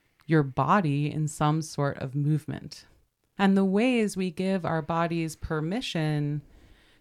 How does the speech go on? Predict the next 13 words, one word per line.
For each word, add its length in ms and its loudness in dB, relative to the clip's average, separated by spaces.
to 160 -2
move 560 2
and 160 -4
express 520 -4
themselves 840 -4
has 240 -4
everything 640 0
to 140 -6
do 460 -2
with 200 -4
the 80 -8
sexual 400 -8
experience 840 -12